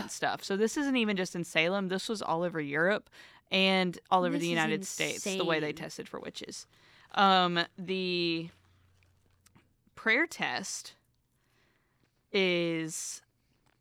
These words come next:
Speaker 1: um, the belief that witches were incapable of speaking scripture out loud. So the people who were accused were made to recite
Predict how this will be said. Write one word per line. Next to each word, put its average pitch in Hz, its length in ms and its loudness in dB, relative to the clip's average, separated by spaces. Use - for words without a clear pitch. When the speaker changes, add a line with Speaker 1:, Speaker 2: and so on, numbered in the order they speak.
Speaker 1:
um, 170 560 6
the 202 100 -2
belief 175 520 -2
that 160 380 2
witches 202 480 0
were 175 100 -2
incapable 175 640 -4
of 165 100 -8
speaking 165 540 -4
scripture - 720 -6
out 151 200 0
loud. - 340 -6
So 170 760 0
the 190 80 -2
people 233 300 0
who 262 80 0
were 254 120 2
accused 233 840 -2
were 196 200 2
made 175 640 -2
to 185 220 -4
recite 170 800 -2